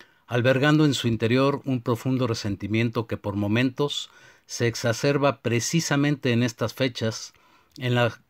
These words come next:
en las que se conmemora el movimiento de independencia de mil ochocientos diez, siendo frecuente incluso en la actualidad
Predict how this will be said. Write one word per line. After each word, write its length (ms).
en 100
las 160
que 120
se 180
conmemora 800
el 140
movimiento 600
de 100
independencia 760
de 100
mil 200
ochocientos 640
diez, 420
siendo 300
frecuente 520
incluso 440
en 80
la 80
actualidad 640